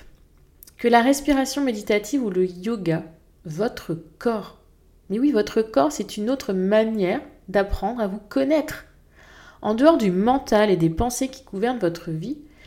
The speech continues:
il est important de développer votre connaissance de vous sur le plan physique. L'étude de votre cycle menstruel, de votre cycle féminin représente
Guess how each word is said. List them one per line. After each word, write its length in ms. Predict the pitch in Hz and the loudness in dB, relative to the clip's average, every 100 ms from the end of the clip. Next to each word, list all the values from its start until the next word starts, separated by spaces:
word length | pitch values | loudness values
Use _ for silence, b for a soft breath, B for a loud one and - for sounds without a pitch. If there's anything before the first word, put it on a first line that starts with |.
| B - | B -6
il 100 | 180 | -4
est 180 | 196 285 | 0 0
important 460 | 285 240 226 214 | 0 -2 -4 -4
de 120 | 180 | -2
développer 640 | 170 208 220 208 214 226 214 | -2 -2 -2 -2 -4 -6 -6
votre 640 | 170 160 180 220 220 - | -6 -4 0 0 0 -8
connaissance 600 | 170 - 208 175 170 165 | -8 -6 -6 -6 -6 -6
de 100 | 165 | -6
vous 180 | 160 269 | -6 -4
sur 220 | 302 180 | -4 -4
le 100 | 165 | -4
plan 260 | 165 240 277 - - - | -4 -8 -10 -16 -20 -20
physique. 800 | - - - 180 147 127 - - _ b b b b b b - | -20 -18 -12 -10 -10 -14 -20 -20 _ b b b b b b -8
L'étude 580 | 190 226 - - 214 185 | -4 -4 -6 -10 -8 -2
de 80 | 160 | -2
votre 380 | 156 160 - | -2 -4 -8
cycle 540 | 160 - 285 294 - - - - | -12 -6 -4 -4 -8 -18 -20 -12
menstruel, 600 | 160 208 254 - 190 165 185 | -6 -4 -4 -6 -2 -2 -2
de 60 | |
votre 240 | 151 - 160 | -4 -6 -10
cycle 460 | - - 262 175 | -8 -6 -6 -6
féminin 640 | - - 240 233 208 175 | -8 -6 -6 -4 -4 -2
représente 720 | 185 170 - 190 185 269 - | -2 -4 -2 -2 -2 -6 -8